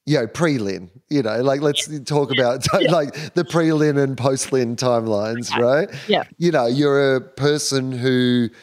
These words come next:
Speaker 1: you know, put away the Ju-, Ju-, I'm never gonna let this Julia Gillard's pube
Speaker 2: No.
Speaker 1: thing go, by the way, <laughs> but you, you've put that away.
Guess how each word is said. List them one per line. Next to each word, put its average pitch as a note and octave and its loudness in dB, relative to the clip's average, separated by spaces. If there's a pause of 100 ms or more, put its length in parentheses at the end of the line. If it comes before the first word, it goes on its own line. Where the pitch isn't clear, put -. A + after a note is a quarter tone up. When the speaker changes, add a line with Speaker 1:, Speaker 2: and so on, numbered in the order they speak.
(320)
Speaker 1:
you C3+ 2
know, A#2+ 0
put D3 0
away C3 2
the A#2 2
Ju-, A2+ -2
Ju-, A#2 -2
I'm A2 0
never A2+ 0
gonna G2+ -2
let F#2+ -4
this F#2+ -6
Julia F#2+ -4
Gillard's F#2+ -4
pube G2 -4
Speaker 2:
No. F#2 -4
Speaker 1:
thing G2+ -6
go, G#2 -2
by A2 0
the A2+ 0
way, A#2+ 2
<laughs> C3+ -4
but D#3+ 0 (420)
you, E3 0
you've F3+ 0
put F#3+ 0
that E3 0
away. G#2+ -2